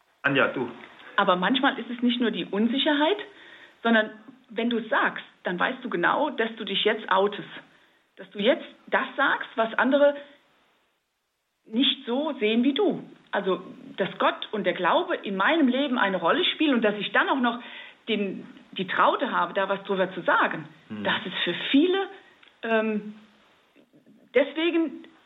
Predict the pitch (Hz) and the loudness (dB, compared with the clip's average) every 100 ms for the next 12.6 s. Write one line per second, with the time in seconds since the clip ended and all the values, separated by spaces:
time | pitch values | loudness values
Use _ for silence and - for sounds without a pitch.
0 | - 240 233 254 294 - 220 214 - - | -6 -2 0 0 0 -6 -10 -10 -12 -20
1 | 208 - - _ 233 226 - 202 196 180 | -20 -20 -20 _ -4 0 0 0 -2 -2
2 | 196 277 277 - 262 294 285 - - 233 | 0 -2 -2 -4 -2 -2 -4 -10 -10 -8
3 | 196 180 185 180 - - - 175 160 170 | -6 -6 -8 -10 -12 -16 -14 -14 -6 -2
4 | 185 427 208 156 - - _ _ _ _ | 4 4 4 -4 -12 -20 _ _ _ _
5 | _ _ _ - - - 190 175 240 320 | _ _ _ -4 -4 0 2 4 4 2
6 | - 269 262 - 185 262 254 - - - | 0 0 -2 -8 -4 -2 -2 -6 -14 -4
7 | - 175 190 220 226 240 - - - 226 | -2 -2 -2 0 0 -2 -8 -18 -6 -2
8 | 226 226 190 180 165 - - 190 185 - | 0 2 2 2 -2 -6 -2 0 0 -2
9 | - - - - 202 190 180 - _ _ | -12 -14 -12 -2 -2 0 -4 -10 _ _
10 | _ - 202 202 185 180 190 269 262 - | _ -16 -4 0 0 2 2 0 -6 -2
11 | 254 240 185 196 208 - - 220 202 202 | 2 2 4 2 0 -4 -2 2 0 0
12 | - 220 220 285 302 302 | 0 2 2 0 -4 -4